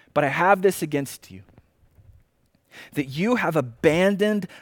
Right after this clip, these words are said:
the love you had at first. Remember, therefore, where you have fallen, repent, and do the works you did at first.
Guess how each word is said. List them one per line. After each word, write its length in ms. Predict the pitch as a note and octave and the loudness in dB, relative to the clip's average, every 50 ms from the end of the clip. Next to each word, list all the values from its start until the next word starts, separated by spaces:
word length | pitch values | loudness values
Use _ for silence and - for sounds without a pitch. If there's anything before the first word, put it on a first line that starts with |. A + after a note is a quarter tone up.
| - | -2
the 140 | - E3 D3+ | 4 4 4
love 580 | C#3+ C3+ C#3 D3+ D#3+ E3+ F#3+ F#3+ F#3+ F#3 - - _ - | 6 6 6 6 8 8 10 8 8 6 4 -8 _ -12
you 340 | C3+ C#3+ D#3+ E3+ F3 D#3+ - | -8 -6 -4 -4 -4 -4 -6
had 380 | - - D#3+ D3+ D#3 D#3 D3 - - | -4 -2 0 2 4 4 2 2 2
at 240 | C#3 C#3 C#3 - _ _ _ | 4 4 4 2 _ _ _
first. 760 | - - - - F3 E3 C#3 A2+ - - - - - - - - _ _ _ _ _ - - - - - | -20 -10 0 4 6 6 6 4 0 -10 -18 -18 -20 -20 -20 -20 _ _ _ _ _ -20 -20 -10 -2 -2
Remember, 580 | D#3 D3+ D3+ E3 F#3 A3+ B3 B3 A3+ A3+ G#3+ | 0 2 4 4 4 4 4 6 6 6 6
therefore, 720 | F#3+ F#3+ F#3+ F#3 E3+ - - F3+ E3+ E3+ E3 D#3+ D#3 D3+ D3 - - | 8 8 6 6 6 2 0 2 4 6 8 8 8 6 4 -2 -4
where 180 | - D3+ F3 F3+ | 2 4 6 6
you 220 | F3 E3+ F3 F3 | 4 4 2 2
have 100 | E3 C#3+ | 2 2
fallen, 420 | - - D#3 D3 C#3+ C#3+ C#3 B2 A2+ | 2 2 2 2 4 2 0 0 0
repent, 1040 | B2 A2+ _ _ - - - - - A#3+ A#3+ A3+ E3+ B2 - - - - - - - _ - - - - - | -2 -2 _ _ -12 -12 -4 2 6 6 6 6 4 0 -8 -14 -14 -14 -14 -16 -20 _ -20 -20 -18 -10 -4
and 240 | - E3 D#3 D3 B2+ | -4 -2 -2 -4 -4
do 280 | C3 G#3+ B3 C4+ C4+ | -2 0 2 2 2
the 100 | C4 B3 | 4 2
works 400 | A3+ G3 G3+ G3 F#3 - - - | 4 4 4 2 2 0 -4 -8
you 60 | F#3 E3 | -6 -2
did 160 | D3 D#3+ D#3 | 0 2 2
at 100 | D3+ - | 0 0
first. 380 | - - D3 C3 A#2 - - | 0 0 2 2 0 -2 -8